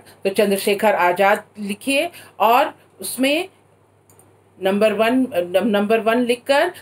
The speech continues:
पहले heading देंगे कि भगत सिंह के भांति तीन, अ, क्रांतिकारी, ठीक है। उसके बाद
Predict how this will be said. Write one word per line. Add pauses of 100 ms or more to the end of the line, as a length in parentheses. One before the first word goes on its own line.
(120)
पहले
heading
देंगे (220)
कि
भगत
सिंह
के
भांति (1000)
तीन,
अ, (140)
क्रांतिकारी, (380)
ठीक
है। (380)
उसके
बाद